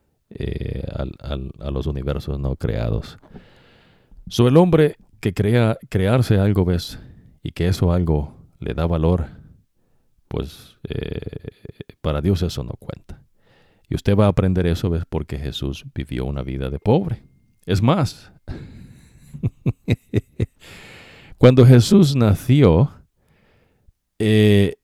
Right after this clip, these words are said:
le dijo a Dios, ¿no?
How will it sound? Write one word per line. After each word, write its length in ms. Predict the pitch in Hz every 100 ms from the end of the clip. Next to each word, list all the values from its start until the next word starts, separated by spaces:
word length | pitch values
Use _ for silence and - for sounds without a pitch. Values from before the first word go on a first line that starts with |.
| _ _
le 420 | 120 123 127 131
dijo 540 | 156 175 - - - _ _ _ _ _ _ _ _ _ _
a 140 | 90 92
Dios, 340 | 101 85 -
¿no? 240 | 76 120